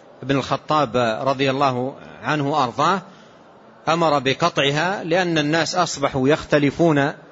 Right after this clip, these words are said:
إليها ويقصدونها، والاختلاف إلى الآثار، آثار الأنبياء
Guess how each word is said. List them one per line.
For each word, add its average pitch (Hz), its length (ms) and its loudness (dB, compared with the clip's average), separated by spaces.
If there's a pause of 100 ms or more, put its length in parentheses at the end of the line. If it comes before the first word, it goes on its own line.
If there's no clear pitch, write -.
(400)
إليها 143 460 4
ويقصدونها، 160 1080 2 (840)
والاختلاف 156 960 0
إلى 143 400 2
الآثار، 151 760 0
آثار 143 520 2
الأنبياء 143 680 0